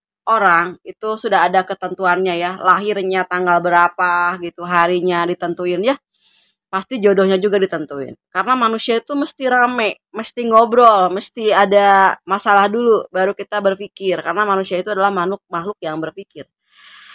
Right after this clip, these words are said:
Kalau kita ada masalah, kita bisa berpikir dengan jernih gitu ya, membantu juga nanti kamu itu lebih dibentuk oleh alam semesta supaya kamu lebih kuat untuk menghadapi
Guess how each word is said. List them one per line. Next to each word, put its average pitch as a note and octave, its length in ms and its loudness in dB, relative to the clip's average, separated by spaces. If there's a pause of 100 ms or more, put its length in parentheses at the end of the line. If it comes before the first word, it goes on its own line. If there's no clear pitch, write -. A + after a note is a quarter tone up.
(140)
Kalau E3+ 240 -2
kita F3+ 240 -2
ada E3+ 160 0
masalah, F3+ 640 -2 (400)
kita F3 240 -10
bisa F3 240 -4
berpikir F3 480 -6
dengan E3+ 320 -4
jernih F#3+ 640 -4
gitu D#3+ 160 -10
ya, F#3+ 160 0
membantu F3+ 560 -2
juga F#3 240 0
nanti F#3 320 -6
kamu F#3 320 -4
itu A3 160 -6
lebih F#3 320 -2 (460)
dibentuk G3+ 560 -2
oleh F#3 240 2
alam F3+ 320 0
semesta F#3+ 480 -6
supaya F#3 320 -4
kamu G#3 320 -2
lebih G3 160 -4
kuat G#3+ 240 0
untuk F#3 240 -12
menghadapi F#3+ 560 -2